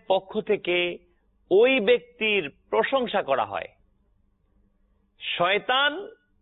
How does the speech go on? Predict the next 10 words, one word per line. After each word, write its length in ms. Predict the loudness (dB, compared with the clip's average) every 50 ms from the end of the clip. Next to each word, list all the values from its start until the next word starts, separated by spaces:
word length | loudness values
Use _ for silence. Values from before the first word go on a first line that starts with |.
| _ _ _ -2
এর 240 | 0 2 2 2 2
দ্বারা 220 | 2 2 2 2
দুঃখিত 440 | 2 0 -2 -2 -2 -2 0 2 2
হয়, 380 | 2 4 4 2 2 0 -4 -8 _ _ _ _ _ _ _ _ _ _ _ _ _ _ _ _ _ _ _ _ _ _ _ _ _ _ _ -18 -6 -2
বয়স 420 | 0 2 2 4 2 2 0 -2 -4
বৃদ্ধি 380 | -4 -4 -4 -2 -2 -2 -2
পায়, 340 | 0 2 2 2 2 0 -2 -6 _ _ _ _ _ _ _ _ _ _ _ _ _ _ _ _ _ _ _ _ _ _ _ _ _ _ _ _ _ _ _ _ _ _ _ _ _ _ _ _ _ _ _ _ _ _ -12
রিজিকে 600 | -6 -4 -2 -2 -2 0 0 -2 0 0 0 0
বরকত 480 | 2 2 0 0 0 0 0 -2 0 0
হয়, 380 | 0 2 2 2 0 0 -4